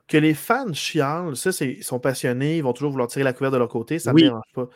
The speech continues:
Speaker 1: Mais c'est que les joueurs, en entrevue, s'en
Speaker 2: Ouais.
Speaker 1: permettent autant cette saison, j'ai jamais
Speaker 2: Mhm.
Speaker 1: vu ça. Fait que c'est, tu sais, que les fans chialent,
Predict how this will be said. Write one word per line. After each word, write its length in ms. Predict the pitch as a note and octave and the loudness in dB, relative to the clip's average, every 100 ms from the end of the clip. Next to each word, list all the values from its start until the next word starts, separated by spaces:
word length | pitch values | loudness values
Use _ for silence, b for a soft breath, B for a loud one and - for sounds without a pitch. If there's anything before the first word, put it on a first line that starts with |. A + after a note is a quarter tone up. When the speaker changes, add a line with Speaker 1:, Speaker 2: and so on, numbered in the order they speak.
| b C3+ | b -4
Speaker 1:
Mais 80 | |
c'est 120 | B2+ C#3+ | -4 2
que 120 | C#3 | 2
les 320 | C3+ B2+ B2 | 2 0 -4
joueurs, 560 | A#2 C3 D#3 A3 D3 - | -2 -2 -2 -4 -8 -6
en 240 | C3 B2 | -4 -2
entrevue, 400 | D3+ E3+ D3 E3+ | -2 0 0 0
s'en 160 | G3 A2 | -4 0
Speaker 2:
Ouais. 140 | A#2+ | 2
Speaker 1:
permettent 220 | B2 F3+ - | 2 0 2
autant 380 | D#3 E3+ G3 A3 | 2 4 0 -4
cette 220 | D3+ - | -4 -2
saison, 420 | B2+ A2+ B2 F#3 | -2 -2 -4 -4
j'ai 140 | D3 A#2+ | 0 0
jamais 220 | B2+ - | 2 0
Speaker 2:
Mhm. 40 | |
Speaker 1:
vu 60 | A#2+ | -2
ça. 240 | - F3 b b b b b - | -6 -8 b b b b b -4
Fait 60 | |
que 60 | B2+ | -2
c'est, 120 | D3 | -2
tu 80 | - | 0
sais, 160 | G#3 A#3 | 0 2
que 80 | |
les 160 | D#3+ D3 | 4 2
fans 200 | E3 A#3 | 2 -4
chialent, 440 | - F3+ F3+ G#3+ | -2 2 2 0